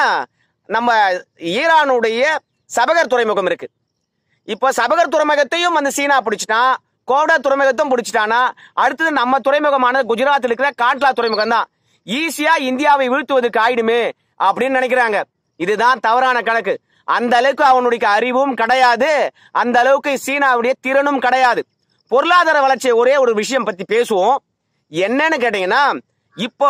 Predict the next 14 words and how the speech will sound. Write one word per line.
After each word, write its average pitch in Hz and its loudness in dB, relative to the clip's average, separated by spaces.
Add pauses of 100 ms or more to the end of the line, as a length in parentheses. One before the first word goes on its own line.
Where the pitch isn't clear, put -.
கொரோனா 277 2
பாதித்த 262 0
காலத்தில் 233 -2
கூட 254 2
பாத்தீங்கன்னா 233 0 (360)
இந்தியாவுடைய 262 2
பொருளாதார 254 2
வளர்ச்சி 226 -2 (160)
நாலு 247 2
புள்ளி 240 -2
அஞ்சிலிருந்து 220 -2 (280)
அஞ்சு 277 -2
வரைக்கும் 262 0
இருக்குது 202 -2